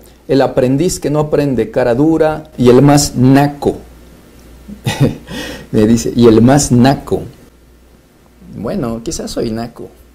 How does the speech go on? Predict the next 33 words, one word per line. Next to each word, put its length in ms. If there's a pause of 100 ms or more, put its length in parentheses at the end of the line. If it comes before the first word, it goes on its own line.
(520)
Para 160
los 100
que 100
no 120
saben, 320
en 160
México, 680 (240)
no, 160
para 260
los 140
que 80
no 80
saben, 300
en 180
México, 460 (480)
naco 480
es 200
alguien, 340
pues, 160
a 60
lo 60
mejor 360
sin 300
estudio, 580
con 120
poca 220
educación 760
y, 200 (400)
y 240
que 200
no 160
es 140
muy, 480